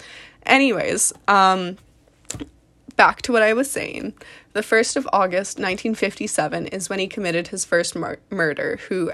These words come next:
as mentioned, was a woman named Judy Dahl. She was an in-demand model and had lived with her two roommates who were also in-demand models.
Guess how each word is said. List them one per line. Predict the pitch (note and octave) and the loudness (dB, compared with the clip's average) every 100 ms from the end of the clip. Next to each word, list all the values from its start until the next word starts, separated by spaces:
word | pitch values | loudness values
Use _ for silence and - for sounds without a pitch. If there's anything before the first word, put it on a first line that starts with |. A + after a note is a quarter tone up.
| - | 4
as | F#3+ F#3+ | 4 4
mentioned, | F#3 E3+ - F3+ E3+ | -2 -4 -4 -6 -2
was | F3+ F#3 | -2 -2
a | |
woman | F3 E3+ E3+ E3 | -4 -4 -4 -6
named | E3+ E3+ | -6 -6
Judy | E3 D#3+ D#3+ | -4 -4 -4
Dahl. | - - - - - - - - _ - _ _ | -2 -4 -4 -8 -20 -20 -20 -20 _ -20 _ _
She | - - C4 | -4 2 4
was | B3+ | 4
an | A#3+ | 4
in-demand | - A#3 B3+ B3 G3+ G3 G3 - - | 0 2 2 2 0 0 -6 -12 -8
model | F#3 E3 D3+ - E3 - | -4 -2 -2 -2 -2 -2
and | F#3 F#3 | -2 -2
had | F#3 | 0
lived | G3 G3 | -2 -4
with | G#3+ | -6
her | F#3+ | -6
two | F3+ - A#3 | -6 -4 -4
roommates | G#3 G3 F#3 F3+ F3 | -2 -4 -4 -4 -6
who | - F3+ | -6 -2
were | F3+ | 0
also | - F3+ F3+ F#3 F3 E3+ A#2 _ - | 2 2 2 2 4 2 0 _ -4
in-demand | E3 E3 E3+ G2 - - - | -4 -4 -6 -6 -6 -6 2
models. | G3+ G3 - - - | 4 4 0 -4 -6